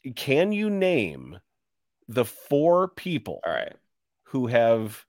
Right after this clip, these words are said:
Speaker 1: and it's not all the same stats.
Speaker 2: Yeah, no, it's okay. Okay,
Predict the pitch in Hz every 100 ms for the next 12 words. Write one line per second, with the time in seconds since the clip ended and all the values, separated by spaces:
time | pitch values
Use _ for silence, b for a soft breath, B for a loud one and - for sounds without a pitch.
0 | _ _ _ 117 120 123 117 - 131 165
1 | 180 214 - 220 233 - 226 160 - -
2 | - - _ _ _ _ _ _ _ 190
3 | 160 - 143 110 107 175 139 139 - _
4 | _ _ _ 123 123 117 80